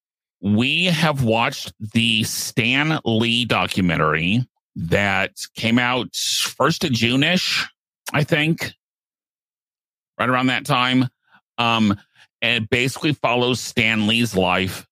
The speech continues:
in his own, ninety-nine percent of it is his own words, talking about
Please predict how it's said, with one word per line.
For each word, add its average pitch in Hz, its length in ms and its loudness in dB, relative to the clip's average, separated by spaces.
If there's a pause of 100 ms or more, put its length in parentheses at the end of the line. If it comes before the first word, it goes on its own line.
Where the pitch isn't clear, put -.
(260)
in 113 180 0
his 110 320 2
own, 107 340 0
ninety-nine 135 520 0
percent 120 360 0
of 95 80 2
it 92 160 0
is 92 200 0
his 117 320 0
own 104 260 2
words, 87 580 -2 (800)
talking 120 460 2
about 98 720 0